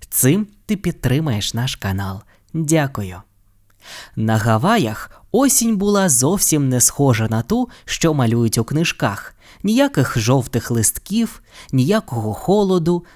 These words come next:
лише теплий вітер із запахом моря. Проте навіть тут,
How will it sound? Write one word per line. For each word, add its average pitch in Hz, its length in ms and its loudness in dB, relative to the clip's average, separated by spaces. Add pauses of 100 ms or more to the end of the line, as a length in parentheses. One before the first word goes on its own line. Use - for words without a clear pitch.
лише 135 340 0
теплий 123 580 0
вітер 165 400 0 (180)
із 147 160 4
запахом 156 580 0
моря. 113 420 0 (460)
Проте 123 500 2 (180)
навіть 143 600 0
тут, 202 320 0